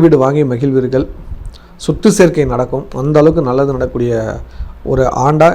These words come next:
இந்த ஆண்டு இருக்க போகுது. மகிழ்ச்சிக்கு பஞ்சம் இருக்காது. எந்த ஒரு தடையும் உங்களுக்கு வராதுங்கிறது புரிஞ்சு நடந்துட்டீங்கன்னா நல்லது. இதே ராகு கேது பயிற்சி பார்த்தீங்கன்னா உங்களுக்கு ஆப்போசிட்டாக கொஞ்சம் சொல்லுவேன்.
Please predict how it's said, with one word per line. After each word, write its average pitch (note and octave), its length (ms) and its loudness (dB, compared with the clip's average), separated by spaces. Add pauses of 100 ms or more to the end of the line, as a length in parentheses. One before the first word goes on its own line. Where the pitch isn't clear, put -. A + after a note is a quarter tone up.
(140)
இந்த C3+ 220 -4
ஆண்டு C3 200 -4
இருக்க A#2 220 -6
போகுது. A#2 380 -6 (640)
மகிழ்ச்சிக்கு E3 500 2
பஞ்சம் C#3 360 0
இருக்காது. B2+ 380 -4 (880)
எந்த F3+ 380 4
ஒரு D3 160 4
தடையும் D3+ 460 0 (220)
உங்களுக்கு B2+ 400 -4
வராதுங்கிறது C#3 540 0 (100)
புரிஞ்சு F#3 260 2
நடந்துட்டீங்கன்னா C3+ 480 -4
நல்லது. B2 420 -6 (540)
இதே D3 220 4
ராகு E3+ 240 6
கேது D#3 240 0
பயிற்சி D3 280 -2
பார்த்தீங்கன்னா D3 360 0
உங்களுக்கு C#3 280 0
ஆப்போசிட்டாக C#3 520 -2
கொஞ்சம் A#2+ 280 -4
சொல்லுவேன். B2+ 380 -2